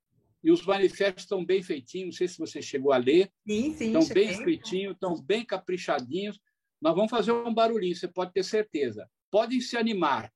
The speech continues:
Speaker 1: idosos e não idosos, que nós vamos botar a cara pra fora nessa eleição.
Speaker 2: O que que os idosos têm que ter em mente quando eles forem votar esse ano?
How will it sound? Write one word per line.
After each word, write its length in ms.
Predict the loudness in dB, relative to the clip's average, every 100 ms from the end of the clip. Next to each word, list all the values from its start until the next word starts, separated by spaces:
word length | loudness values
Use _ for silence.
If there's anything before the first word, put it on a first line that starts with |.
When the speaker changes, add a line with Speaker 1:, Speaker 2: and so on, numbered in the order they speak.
| _
Speaker 1:
idosos 560 | -8 -2 4 4 4 -2
e 60 | -6
não 240 | -6 -8
idosos, 680 | -10 -10 -18 -6 -4 -4 -8 _ _ _
que 80 | 0
nós 160 | 2
vamos 140 | 2 0
botar 300 | -2 0 -2
a 40 |
cara 240 | 2 0
pra 200 | 2 0
fora 320 | -2 -2 -2 -2
nessa 240 | -6 -6
eleição. 400 | -4 -4 -6 -14
Speaker 2:
O 80 | -16 _ _ _ _ _ _ _ _
que 160 | -2
que 120 | 0 -4
os 140 | -4
idosos 600 | -2 0 0 0 -2 -8
têm 180 | -4 -6
que 80 | -4
ter 120 | -4
em 120 | -2
mente 540 | -2 0 -2 -4 -8 -8
quando 240 | -2 0
eles 240 | 0 -2
forem 300 | 0 0 2
votar 680 | 0 -2 -2 0 0 0 -8 -4
esse 280 | -4 -4 -10
ano? 300 | -10 -16